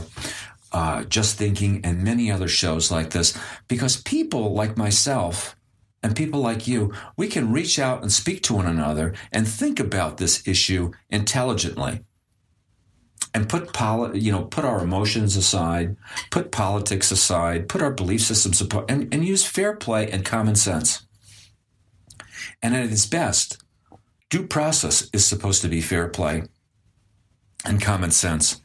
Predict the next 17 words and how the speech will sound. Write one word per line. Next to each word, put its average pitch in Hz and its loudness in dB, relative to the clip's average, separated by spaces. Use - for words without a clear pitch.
and 110 0
it 117 -2
relies 123 0
on 113 2
the 95 0
wisdom 104 2
of 87 -2
people 107 0
like 82 0
you 92 4
and 82 2
I. 78 -2
And 98 0
we 98 2
shouldn't 151 0
tolerate 113 0
that. - -4